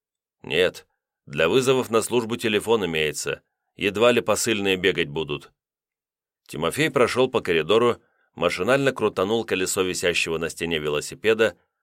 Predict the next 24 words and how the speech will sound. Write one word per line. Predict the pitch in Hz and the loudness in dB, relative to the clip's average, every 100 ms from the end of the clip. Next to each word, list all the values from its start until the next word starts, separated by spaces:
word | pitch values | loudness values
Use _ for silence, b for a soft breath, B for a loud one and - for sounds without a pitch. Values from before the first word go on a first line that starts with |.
| _ | _
отличный | - - 90 110 - 113 | -8 -4 -2 -2 0 0
у | 107 | 0
капитана | 107 101 110 104 | -2 0 2 2
транспорт, | 101 101 92 101 92 - _ _ | 2 2 2 0 -2 -6 _ _
летом | - 87 120 131 | 0 2 2 0
цены | 123 101 87 | -2 -2 0
такому | 101 98 85 82 | 0 -2 -2 -2
нет. | 80 71 - _ _ _ _ _ _ _ _ _ _ | -2 -4 -8 _ _ _ _ _ _ _ _ _ _
В | - 69 | -10 -8
дверь | 87 135 135 | 0 2 2
снова | - 113 117 | 2 2 2
позвонили. | 113 98 107 95 73 69 - _ _ _ _ _ _ _ | 0 0 0 0 -2 -4 -8 _ _ _ _ _ _ _
Тимофей | - 82 82 117 | -6 -2 0 0
переждал | 131 120 107 87 104 | 2 0 0 2 2
оглушительное | 98 90 87 101 95 85 | 2 -2 -4 -4 -4 -2
дребезжание | 78 80 76 76 76 101 104 104 95 _ _ | -4 -4 -4 -4 0 0 0 -2 -2 _ _
и | - 80 | -8 0
поинтересовался: | 98 104 113 113 131 120 82 - 69 - _ _ _ _ - | 0 0 0 -2 2 2 2 0 -8 -8 _ _ _ _ 0
«И | 120 | 0
к | 139 | 2
кому | 147 135 131 | 4 6 6
это?» | 127 123 139 120 - _ _ _ _ _ _ _ _ | 6 6 4 2 -4 _ _ _ _ _ _ _ _
«К | - | 2
Лавренко. | 196 220 208 190 139 127 127 110 | 6 8 8 8 6 4 4 4